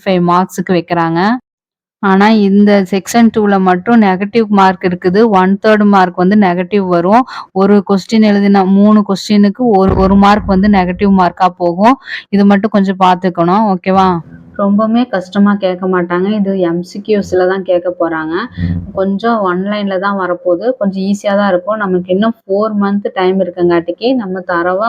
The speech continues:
வந்து ப்ரிப்பேர் பண்ணோம்னா ஈஸியா அடிச்சிட்டு போயிடலாம், கைஸ். ஜி கேயும்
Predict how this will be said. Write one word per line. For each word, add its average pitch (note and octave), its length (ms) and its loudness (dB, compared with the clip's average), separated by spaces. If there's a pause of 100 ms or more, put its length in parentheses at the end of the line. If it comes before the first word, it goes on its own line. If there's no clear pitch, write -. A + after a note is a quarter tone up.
வந்து F#3+ 300 -6
ப்ரிப்பேர் F#3+ 400 -4
பண்ணோம்னா F3 400 0 (460)
ஈஸியா G#3 320 -2
அடிச்சிட்டு F3+ 400 -4
போயிடலாம், D#3+ 380 -2
கைஸ். D#3 300 -2 (380)
ஜி A3+ 100 -12 (140)
கேயும் G3+ 420 -8